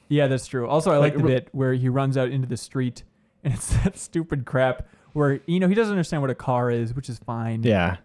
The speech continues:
Speaker 1: But he understands that it's an object moving towards him, but, like, he doesn't know that he has to get out of the street. He just kinda,
Speaker 2: Yeah.
Speaker 1: like,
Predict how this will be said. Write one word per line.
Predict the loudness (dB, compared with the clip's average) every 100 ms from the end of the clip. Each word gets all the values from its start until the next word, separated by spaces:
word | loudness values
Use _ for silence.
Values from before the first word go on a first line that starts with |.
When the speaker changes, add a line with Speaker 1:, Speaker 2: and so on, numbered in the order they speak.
| _
Speaker 1:
But | 0 2 2 -2 -8
he | -2
understands | 0 0 0 0 2 2
that | 0
it's | 0
an | -4 -2
object | -2 0 -2 0
moving | 0 0
towards | -2 0 0 0
him, |
but, | -2
like, | -2 -2
he |
doesn't | -2 -2 0
know | 2 4
that | 2
he | 0
has | -2
to | -2
get | -2
out | 0
of | 0
the |
street. | -4 -6 -2 0 -2
He | -2
just | 2
kinda, | 6 6
Speaker 2:
Yeah. | 6
Speaker 1:
like, | 4